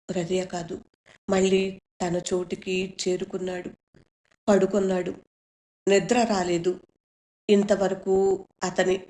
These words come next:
నయన పదమే శూన్యం. ఈనాటి నుంచి అతని జీవిత పదం కూడా శూన్యమే. తెల్లవారింది. చౌదరి లోపలికి వచ్చాడు.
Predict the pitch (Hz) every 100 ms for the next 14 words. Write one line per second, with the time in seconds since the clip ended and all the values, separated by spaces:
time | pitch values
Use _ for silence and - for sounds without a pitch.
0 | 185 180 185 190 190 185 180 185 185 185
1 | 190 - _ - - 190 185 180 175 -
2 | _ _ _ _ _ _ _ - 208 190
3 | 190 185 196 190 180 180 185 185 185 _
4 | _ _ - 175 170 180 170 - 208 220
5 | - - 185 180 190 190 180 180 185 _
6 | _ - - 190 185 180 180 - - _
7 | _ _ _ _ _ _ _ 190 180 190
8 | 196 180 175 180 170 - _ - - 214
9 | 208 214 208 190 190 185 208 190 190 190
10 | 185 170 - 180 175 -